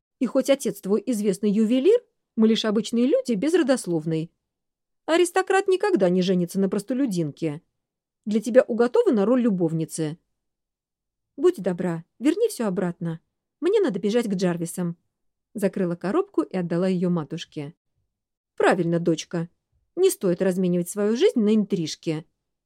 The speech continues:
Позавтракав, накинула пальто и отправилась в город. Мия пришла в восторг при виде браслета. Она захлопала в ладоши. «Ирен, мамочки, какая прелесть! Где ты его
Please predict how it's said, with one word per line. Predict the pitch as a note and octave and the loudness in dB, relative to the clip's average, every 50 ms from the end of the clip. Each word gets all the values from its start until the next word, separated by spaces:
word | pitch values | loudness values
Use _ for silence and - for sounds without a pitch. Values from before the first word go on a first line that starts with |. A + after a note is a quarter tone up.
| _ _ _ _ _ _ _ _ _ _ _ _ _ _ _ _ | _ _ _ _ _ _ _ _ _ _ _ _ _ _ _ _
Позавтракав, | A3 G#3+ A#3 F4+ G4 G4 - - - - F3 - | -6 -2 0 0 0 -2 -4 -6 -6 -6 -4 -2
накинула | G#3 G#3 G#3 - G#3+ G3+ F#3+ F3+ F3 | -2 -2 0 0 0 0 2 0 0
пальто | - - E3+ E3+ - - F4+ G4 | -2 -4 -6 -4 -2 0 0 0
и | A#4+ - A3 | 0 -2 -4
отправилась | G3 F3+ - F#3+ F#3 F#3 F#3 G3 G3 G3 F#3+ | -6 -6 -4 -4 -2 -2 0 0 -2 -2 -2
в | F#3 | -4
город. | F3 F3 F3 D#3+ D3+ D3 D3 - _ _ _ _ _ _ _ _ _ _ _ _ _ _ _ _ _ - | -4 -2 0 -2 -2 -4 -8 -12 _ _ _ _ _ _ _ _ _ _ _ _ _ _ _ _ _ 0
Мия | A#3 A3+ A#3+ A#3 G3 E3+ | 2 4 4 6 4 2
пришла | - - F#3+ - - G3+ F3+ | 0 -4 -10 -6 -4 -4 -2
в | F3+ | -2
восторг | F3 E3+ E3+ - - F4 G4 G4 - - | -2 -4 -4 -2 0 2 2 2 2 -2
при | - G#3 G3 | -2 -2 0
виде | F3 G3 F#3 G3 | 0 2 2 2
браслета. | F3+ F#3+ G3+ G3 - - F#3+ F3 E3 D#3+ - D#3+ D3+ D3+ E3+ _ _ _ _ _ _ _ _ _ _ - | 2 2 2 0 -2 -2 -2 -2 -2 -2 -2 -8 -10 -10 -12 _ _ _ _ _ _ _ _ _ _ -6
Она | G3 A3+ D#4+ A#4+ G4+ | -2 0 2 2 2
захлопала | D4 G3 - G3+ F#3+ F#3 - G3+ F#3+ F#3+ | 0 0 -2 -2 -2 0 0 2 2 2
в | F#3 | 2
ладоши. | G3 G3+ G3 F3 F#3+ F3 D#3+ - - E3+ D#3+ D3 - _ _ _ _ _ _ _ _ _ _ _ _ _ _ _ | 2 2 2 4 2 2 2 0 -4 -6 -6 -6 -8 _ _ _ _ _ _ _ _ _ _ _ _ _ _ _
«Ирен, | B4+ C5 C#5 B4+ B4 B4+ F#4+ C4 G#3+ G#3+ G3+ F3+ - | 0 2 6 6 8 8 8 8 6 4 2 0 0
мамочки, | G#4 C5 C#5 C5 F4+ C4+ - - E4 | 2 4 6 6 4 2 2 0 0
какая | D#4 G4 G4+ G4+ G#4+ G#4+ A4+ | 2 2 2 4 4 2 4
прелесть! | A4 - G#4+ F#4 D#4+ B3 G#3+ G3+ F#3+ - - _ _ _ _ _ _ - | 6 8 8 8 8 8 6 2 0 -2 -8 _ _ _ _ _ _ -2
Где | F#4+ G4+ A#4+ B4 | 4 8 8 10
ты | B4 | 10
его | B4 B4+ A#4+ A#4 A4+ | 10 8 8 6 4